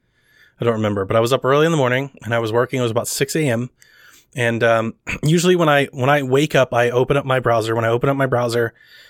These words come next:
uh, my application for work pops up, my email pops up, Discord pops up, and TweetDeck pops up. And I have an entire column in TweetDeck set to Wario sixty-four.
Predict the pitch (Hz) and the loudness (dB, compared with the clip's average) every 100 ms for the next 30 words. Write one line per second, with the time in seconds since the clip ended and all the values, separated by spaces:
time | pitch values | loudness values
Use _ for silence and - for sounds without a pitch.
0 | _ - 113 107 113 127 131 127 - 135 | _ -4 -4 -2 0 0 0 -2 0 -2
1 | 135 110 117 143 - 156 - 185 123 117 | -2 -2 -2 -2 0 -4 0 -2 -2 -4
2 | 139 156 143 147 - 151 139 - - 110 | -2 -2 0 -2 -2 -2 -2 -6 -10 -2
3 | 147 - 139 - 135 - 131 - 120 117 | -2 0 -2 -2 -4 0 -2 -2 -4 -4
4 | 113 110 - 196 117 104 - 107 - - | -4 -4 -4 -2 -4 -4 -8 -10 -8 -10
5 | _ _ - - - 135 135 151 143 123 | _ _ -20 -20 -10 -2 2 2 2 -2
6 | - 170 170 160 - 151 143 131 117 156 | -2 0 2 0 0 0 2 -2 -2 0
7 | 135 120 110 - - 131 123 - 120 117 | 0 0 -2 -4 -2 -2 -2 -2 0 0
8 | 117 110 117 - 104 90 - | 0 0 -2 -4 -6 -6 -14